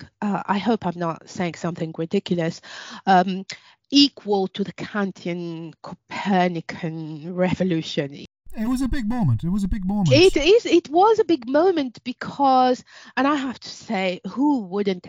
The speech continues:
Speaker 1: envy that guy for finding himself surrounded by really important minds.
Speaker 2: He was, he was, and he's influential as well. Try to communicate this to the listeners.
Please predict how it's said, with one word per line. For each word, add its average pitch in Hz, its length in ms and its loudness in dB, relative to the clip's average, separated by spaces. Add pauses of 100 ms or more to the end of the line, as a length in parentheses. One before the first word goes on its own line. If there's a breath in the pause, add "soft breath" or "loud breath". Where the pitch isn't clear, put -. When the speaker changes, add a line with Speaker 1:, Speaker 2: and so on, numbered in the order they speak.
(120)
Speaker 1:
envy 196 800 -4 (680)
that 202 320 0
guy 151 400 -10 (300 soft breath)
for 175 380 -4
finding 214 720 -2
himself - 580 -12
surrounded 180 840 -4 (200)
by 175 520 2 (580 loud breath)
really 202 400 4
important 170 760 -6
minds. 160 840 -6 (540 loud breath)
Speaker 2:
He 247 120 0
was, 233 420 -4
he 220 140 0
was, 214 320 0
and 202 80 2
he's 233 180 2
influential 233 720 0
as 131 100 0
well. 156 380 2
Try 190 160 0
to 165 140 -4 (100)
communicate 151 460 0
this 143 160 -2
to 127 80 -4
the 123 60 2
listeners. 123 600 0